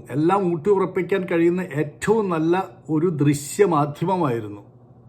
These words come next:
എന്നാൽ ഇന്നത്തെ ദൃശ്യമാധ്യമങ്ങൾ മുഴുവൻ ചാനലുകളാണ്, യൂട്യൂബുകളാണ്. എന്നാൽ ഇന്നത് വെറുപ്പിൻ്റെയും വിദ്വേഷത്തിൻ്റെയും ജാതി മത രാഷ്ട്രീയ മുതലെടുപ്പിൻ്റെയും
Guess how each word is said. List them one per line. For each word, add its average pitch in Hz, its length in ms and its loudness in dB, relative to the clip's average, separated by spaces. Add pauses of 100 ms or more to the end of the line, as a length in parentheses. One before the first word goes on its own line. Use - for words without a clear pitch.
(120)
എന്നാൽ 143 260 2
ഇന്നത്തെ 160 360 2
ദൃശ്യമാധ്യമങ്ങൾ 185 800 0
മുഴുവൻ 180 240 0 (440)
ചാനലുകളാണ്, 151 720 0 (180)
യൂട്യൂബുകളാണ്. 175 640 0 (1040)
എന്നാൽ 202 200 4 (220)
ഇന്നത് 220 340 4 (120)
വെറുപ്പിൻ്റെയും 208 880 4
വിദ്വേഷത്തിൻ്റെയും 202 960 4 (100)
ജാതി 180 420 -2
മത 185 160 -2 (120)
രാഷ്ട്രീയ 175 720 0
മുതലെടുപ്പിൻ്റെയും 196 960 4